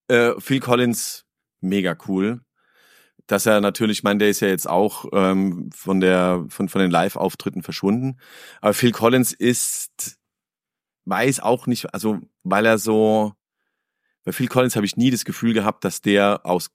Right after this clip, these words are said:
Kommerzgründen Musik macht, sondern dass er es so, so lebt. Der hat es,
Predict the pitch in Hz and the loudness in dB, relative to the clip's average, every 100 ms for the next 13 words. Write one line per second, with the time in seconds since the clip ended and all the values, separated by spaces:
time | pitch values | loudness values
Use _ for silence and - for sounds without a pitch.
0 | _ - 92 90 95 113 - - 104 - | _ -8 -4 0 0 -2 -6 -6 -6 -4
1 | 87 85 90 - 82 104 - _ _ _ | -6 -4 -4 -4 -6 -6 -14 _ _ _
2 | _ _ _ _ - 104 104 98 92 101 | _ _ _ _ -2 2 4 4 4 2
3 | - - 95 90 - _ _ _ - _ | 2 0 2 2 0 _ _ _ -20 _
4 | _ - - - 82 - - 82 80 95 | _ -16 -10 -6 -6 -8 -12 -10 -2 2
5 | 110 - - _ _ _ 85 85 98 95 | 2 -2 -18 _ _ _ -12 -8 -8 -8